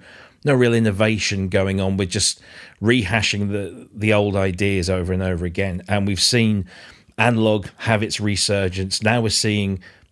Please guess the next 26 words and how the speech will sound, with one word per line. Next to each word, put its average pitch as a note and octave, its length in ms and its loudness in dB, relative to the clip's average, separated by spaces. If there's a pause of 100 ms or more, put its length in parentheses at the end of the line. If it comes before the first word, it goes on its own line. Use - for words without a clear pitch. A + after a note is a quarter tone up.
(180)
digital G#2 560 -2 (200)
with G#2 180 0
its G2 280 -4
kind G2+ 280 -2
of F2+ 100 -4
resurgence. F#2 600 -2
There's F2+ 160 -2
lo-, F#2 180 -6 (100)
lots A#2 220 -2
of F2+ 100 -2
F F2+ 200 -4
M A2+ 160 2
synthesizers G#2 760 -2
coming G2+ 320 -4
out, G2+ 200 0 (320)
wavetable G2+ 680 0
synthesizers, F2+ 1000 -2 (400)
and F#2+ 240 0
so F#2+ 320 2
on. F2+ 240 0 (720)
What A#3 240 2
would F#3 120 -4
you, B2 600 0 (560)
as B2 160 2
an A2+ 80 2
artist, F#2+ 680 -2